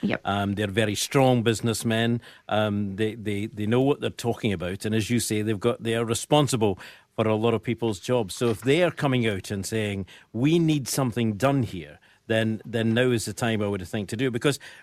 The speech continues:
Speaker 2: all these, all these chattings, it's okay. But,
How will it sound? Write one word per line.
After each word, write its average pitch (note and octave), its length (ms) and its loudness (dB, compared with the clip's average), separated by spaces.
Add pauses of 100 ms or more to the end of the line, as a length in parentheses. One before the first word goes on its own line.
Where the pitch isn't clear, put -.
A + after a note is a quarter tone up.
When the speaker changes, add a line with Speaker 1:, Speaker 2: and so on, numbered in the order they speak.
(120)
Speaker 2:
all A3+ 220 6
these, F#3+ 360 -4 (100)
all D3 140 2
these F3+ 320 0
chattings, B2 800 -4
it's - 140 -6
okay. E3 500 0 (420)
But, C3 360 0